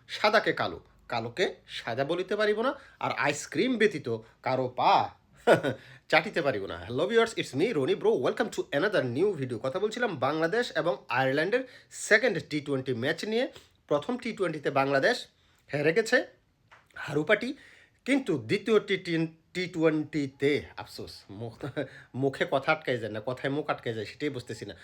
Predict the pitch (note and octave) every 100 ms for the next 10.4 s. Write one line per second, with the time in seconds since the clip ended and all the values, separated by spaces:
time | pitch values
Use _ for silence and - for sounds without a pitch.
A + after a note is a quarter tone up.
0 | - - - C#3+ C#3 B2 A#2 - _ -
1 | G#2+ F#2+ G#2+ E2+ G#2+ - - - - -
2 | C3+ C#3+ - - A2+ C3 B2 B2 A2+ A2+
3 | A#2 A2+ A2 - A#3+ - _ _ - A#2+
4 | - F2 - _ - C#3 C3+ A#2 A2+ A#2+
5 | E2+ - _ _ _ - A#2+ A#2+ A#2+ E2+
6 | F2 A#2+ - - F#2+ F2+ - G#2+ A2+ A2+
7 | G2 F2+ E2 - - - - - - -
8 | _ - G#2+ F3 B3 C4 A#3+ A3 A3 G#3+
9 | F3 F#3 C#3 C3 D3 B2+ B2+ C3+ B2 B2
10 | F#3 G3+ - -